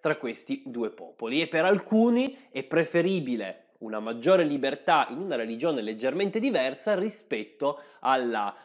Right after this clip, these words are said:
lotta contro l'eresia che da secoli travaglia appunto l'impero romano d'Oriente.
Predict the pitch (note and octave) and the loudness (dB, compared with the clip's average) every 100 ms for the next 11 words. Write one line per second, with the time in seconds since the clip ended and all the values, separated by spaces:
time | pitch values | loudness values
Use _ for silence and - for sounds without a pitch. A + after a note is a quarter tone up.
0 | - C3 E3 - A#2 - D#3 C#3 A2+ C3 | -2 6 8 6 -2 0 0 0 -2 0
1 | D#3 G#2+ G#2+ A#2+ A2+ G#2 A#2+ - F#2 - | 0 -2 -6 -6 -10 -10 -10 -12 -18 -16
2 | G2 G2 _ _ - B2 A2+ F2+ F#2+ A#2 | -14 -14 _ _ -6 -2 -2 -4 -8 -14
3 | - F#2 G2 F#2+ F2+ F2+ F2 - _ - | -14 -18 -16 -16 -16 -16 -16 -18 _ -8
4 | B2 C#3+ B2 G2 G2+ - A#2 B2+ A2+ F#2+ | 0 2 2 -4 -8 -16 -8 -4 -4 -8
5 | D#2+ D#2 D#2 - | -14 -20 -20 -20